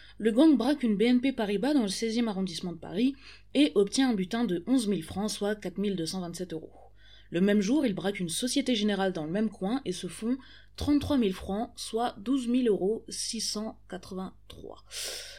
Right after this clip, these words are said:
Ça vaut à peine le coup, quoi. Le lendemain, il braque une banque populaire dans le dix-neuvième, mais bon, ça m'étonne pas vu le butin de la veille. Le six octobre de la même année, il braque de nouveau une banque populaire,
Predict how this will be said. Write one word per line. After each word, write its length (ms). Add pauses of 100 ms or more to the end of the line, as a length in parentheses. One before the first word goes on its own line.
(140)
Ça 240
vaut 240
à 80
peine 240
le 120
coup, 200
quoi. 240
Le 140
lendemain, 400
il 100
braque 320
une 100
banque 200
populaire 360
dans 140
le 80
dix-neuvième, 680
mais 140
bon, 140
ça 160
m'étonne 280
pas 140
vu 140
le 40
butin 280
de 60
la 120
veille. 240 (1040)
Le 140
six 220
octobre 380
de 80
la 120
même 180
année, 320
il 140
braque 240
de 100
nouveau 240
une 140
banque 200
populaire, 500